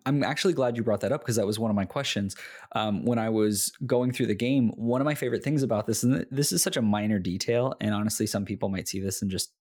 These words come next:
either think, think of it as annoying or not even look at it, but, like, in this game, you have closed captioning where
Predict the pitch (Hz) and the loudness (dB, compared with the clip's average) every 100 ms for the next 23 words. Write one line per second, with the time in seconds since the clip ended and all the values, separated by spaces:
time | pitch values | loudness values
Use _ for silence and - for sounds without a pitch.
0 | - 101 92 90 - - 101 95 92 92 | -2 -2 -2 -6 -8 -4 -4 -2 -2 -2
1 | 117 185 160 123 110 104 90 110 - 147 | 0 0 2 2 2 0 -2 -2 0 -2
2 | - 110 - - 95 - - - - _ | 0 -2 -2 -2 -6 -8 -20 -20 -20 _
3 | _ _ _ _ 135 139 - - 151 156 | _ _ _ _ -18 -18 -20 0 2 2
4 | 151 - _ _ _ 120 123 185 185 - | 0 -6 _ _ _ -4 2 2 2 0
5 | 147 135 117 101 107 120 113 117 113 107 | 2 4 4 2 0 0 0 -4 -2 -2
6 | 104 101 - - _ - - 131 135 - | -4 -6 -18 -20 _ -10 0 2 2 -2
7 | 107 - - 156 170 185 _ _ _ _ | -4 -4 -2 0 0 -6 _ _ _ _
8 | - 110 113 120 113 113 110 | -6 2 4 6 4 2 0